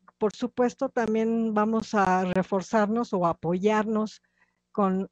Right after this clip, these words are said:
Ayaso Nutraboards para tener, pues, las vitaminas, minerales y aminoácidos necesarios que nuestro organismo va a requerir. Eh,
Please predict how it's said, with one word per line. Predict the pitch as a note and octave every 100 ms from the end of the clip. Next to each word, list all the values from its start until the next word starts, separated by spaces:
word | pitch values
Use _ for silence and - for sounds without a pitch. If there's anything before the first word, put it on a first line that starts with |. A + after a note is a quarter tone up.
| -
Ayaso | F#3+ F#3+ F#3 A3
Nutraboards | G3+ F#3+ G3 F#3 G3 B3+ D#4+ -
para | G#3 F3+
tener, | F3 G3 G3 G#3 G3+ -
pues, | C#4 D#4+
las | C#4+
vitaminas, | F#3+ F3+ F3 F3+ F#3+ G#3 G#3+ F#3+
minerales | F3+ F3+ F#3 F#3 F#3 G3 G#3+
y | G3
aminoácidos | F#3 F3 F#3 F#3+ F#3+ A#3 A#3 C4 - _ - - _
necesarios | - G#3+ G3+ - G#3 A#3+ A3+ A#3+
que | A#3+
nuestro | G#3 F#3 -
organismo | F#3 G3 G#3 G#3+ A3 G#3+ F#3+ D#3+ D3+
va | F#3 F#3+
a |
requerir. | F3+ G3 G#3+ A3 D4+ - - _ _ _ _ - _ _ _ _ _ _ - G#3+
Eh, | G#3+ G3+ G3 G3 F#3